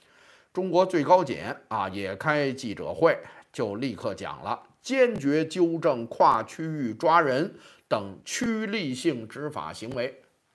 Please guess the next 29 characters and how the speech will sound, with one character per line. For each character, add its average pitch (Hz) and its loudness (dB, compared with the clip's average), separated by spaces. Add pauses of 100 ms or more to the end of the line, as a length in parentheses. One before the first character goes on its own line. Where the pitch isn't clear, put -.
(880)
习 - -6
近 175 0
平 165 4
要 190 8
不 156 2
开 175 2
那 170 6
会 180 10 (220)
啊， 113 -2
这 123 -2
帮 135 2
王 123 -2
八 135 -4
蛋 123 0
他 113 -2
也 117 -2
不 - -8
说 139 -2
这 135 -2
事 - 4
儿 131 6 (120)
啊。 127 2
现 143 0
在 143 6
呢， 127 -2
马 117 2
上 208 8 (120)
啊， 113 0
这， 120 -6